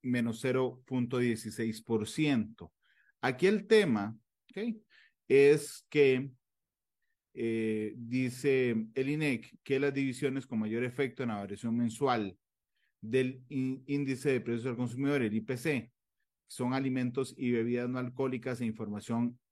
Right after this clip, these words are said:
y comunicación, son con mayor efecto. Y de los doscientos ochenta y nueve bienes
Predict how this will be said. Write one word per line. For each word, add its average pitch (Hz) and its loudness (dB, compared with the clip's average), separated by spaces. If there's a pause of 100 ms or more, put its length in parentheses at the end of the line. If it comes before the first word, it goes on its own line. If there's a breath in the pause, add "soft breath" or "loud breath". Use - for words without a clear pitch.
(100)
y 123 0
comunicación, 117 0
son 117 -2
con 113 -4
mayor 101 -4
efecto. - -4 (400 soft breath)
Y 165 2
de 165 -2
los 160 0
doscientos 151 0
ochenta 156 -2
y - 4
nueve 147 0
bienes 147 -2